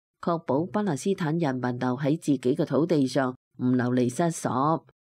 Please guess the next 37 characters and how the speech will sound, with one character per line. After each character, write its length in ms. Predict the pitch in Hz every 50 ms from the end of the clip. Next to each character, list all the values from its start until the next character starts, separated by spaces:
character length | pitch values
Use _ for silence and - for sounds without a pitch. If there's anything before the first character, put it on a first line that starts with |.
| _ _
阿 160 | 165 156 160
布 240 | 156 - 156 151 147
德 140 | - 180 175
拉 180 | 180 180 175
提 260 | 175 175 - 143 131
呼 220 | 117 - - 208 214
籲 180 | 185 151 139 131
全 240 | - - 139 127 127
球 300 | - - 147 131 131 123
共 260 | 123 127 147 143 143
同 240 | 147 151 131 127 120
努 240 | 117 123 127 135 151
力， 400 | 151 147 139 131 123 123 123 - _ _ _ _ _ -
要 200 | 180 175 170 170
以 180 | 160 143 151
色 160 | 165 - 226 220
列 260 | 190 165 151 135 127
停 260 | 131 139 139 139 131
止 260 | 127 127 139 131 156 185
對 220 | - 165 151 147
加 240 | - - 185 185 190
沙 300 | 175 - 196 185 185 185
繼 200 | 180 - 156 147
續 140 | 143 147 135
發 220 | - 160 147 143
動 240 | 147 - 139 127 123
軍 200 | - 196 202 202
事 200 | 190 - 139 143
行 280 | 147 143 139 131 127 127
為， 200 | 127 127 127 127 - _ _ _
並 200 | - 147 147 147
達 180 | 143 156 147 143
成 260 | 143 - 131 127 123
永 180 | 123 123 131 147
久 200 | 147 123 139 170
停 260 | 180 185 147 117 120
火。 480 | 117 - 127 117 127 135 147 156 151